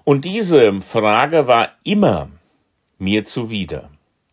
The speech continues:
Nicht von der Frage her, sondern weil dann, wenn ich intern bin, es leider zu häufig mir vor Augen steht.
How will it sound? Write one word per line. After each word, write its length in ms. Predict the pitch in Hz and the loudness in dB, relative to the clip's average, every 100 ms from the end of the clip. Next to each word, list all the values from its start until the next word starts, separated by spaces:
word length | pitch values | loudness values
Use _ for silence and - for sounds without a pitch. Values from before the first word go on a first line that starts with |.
| _ _ _ _ _ _ | _ _ _ _ _ _
Nicht 200 | 101 95 | -8 -6
von 160 | - 98 | -4 0
der 120 | 92 | 0
Frage 380 | - 98 147 143 | 0 -4 -2 -2
her, 140 | 104 | -2
sondern 360 | 104 104 101 95 | -2 -2 -2 0
weil 240 | 95 98 | 0 0
dann, 460 | 95 90 139 170 143 _ _ _ _ | 0 -2 -2 -10 -12 _ _ _ _
wenn 140 | 110 | -4
ich 120 | 117 110 | -4 -6
intern 520 | 113 - 113 139 156 | -8 -6 -4 -4 -2
bin, 200 | 156 135 | -4 -2
es 160 | 117 | -6
leider 760 | 104 95 110 160 147 120 95 85 _ _ _ _ _ _ _ _ | -2 0 0 0 2 2 0 -4 _ _ _ _ _ _ _ _
zu 300 | - 123 101 | -6 -4 -2
häufig 680 | 110 123 131 110 80 - - - | 0 0 0 -4 -4 -14 -20 -8
mir 260 | 95 113 | -4 -4
vor 260 | - 107 - | -4 -8 -4
Augen 340 | 117 101 85 | -4 -6 -10
steht. 560 | - - 87 82 - | -12 -6 -6 -6 -10